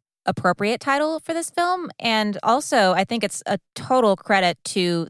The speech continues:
the filmmakers in their process of creating the film. I think the original title, Roots to Branches, it does imply a sort of, like, a beginning and an ending point,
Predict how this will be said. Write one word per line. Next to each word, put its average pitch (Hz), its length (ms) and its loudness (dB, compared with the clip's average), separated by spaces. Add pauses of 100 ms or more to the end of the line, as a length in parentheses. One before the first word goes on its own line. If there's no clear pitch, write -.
the 170 100 -4
filmmakers 165 920 -2
in 160 280 -4
their 156 260 2
process 156 480 -2
of 156 100 -10
creating 160 400 -4
the 139 80 -8
film. 131 380 -6 (420)
I 214 60 0
think 262 180 -6 (280)
the 240 160 2
original 247 380 2
title, 185 420 2
Roots 190 200 -2
to - 100 -10
Branches, 175 680 0 (340)
it 233 120 2
does 294 200 4
imply 208 480 4
a 190 140 2
sort 196 180 0
of, 190 60 -2
like, 180 140 0
a 180 60 2
beginning 175 560 0
and 170 240 -2
an 170 120 0
ending 214 340 0
point, 170 380 0